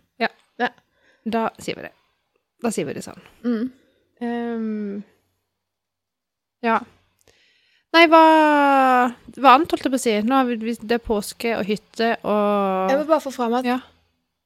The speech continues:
Speaker 2: nå er skisesongen for tjue tjue, tjue tjueén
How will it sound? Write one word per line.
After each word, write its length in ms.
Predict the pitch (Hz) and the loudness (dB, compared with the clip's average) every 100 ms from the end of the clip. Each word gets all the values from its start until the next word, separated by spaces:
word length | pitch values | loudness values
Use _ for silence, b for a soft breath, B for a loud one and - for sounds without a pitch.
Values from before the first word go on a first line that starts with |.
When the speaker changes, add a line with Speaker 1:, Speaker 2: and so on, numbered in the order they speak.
| _ | _
Speaker 2:
nå 220 | 254 247 285 | 0 2 2
er 160 | 269 | 0
skisesongen 880 | 262 - 208 185 214 226 214 226 269 | -2 -4 -4 -4 -4 -2 0 0 0
for 80 | 262 240 | -2 -6
tjue 400 | 240 214 180 196 | -6 -6 -4 -4
tjue, 360 | 196 226 190 180 | -6 -8 -6 -8
tjue 180 | 185 190 | -8 -8
tjueén 400 | 175 190 170 202 | -6 -6 -6 -8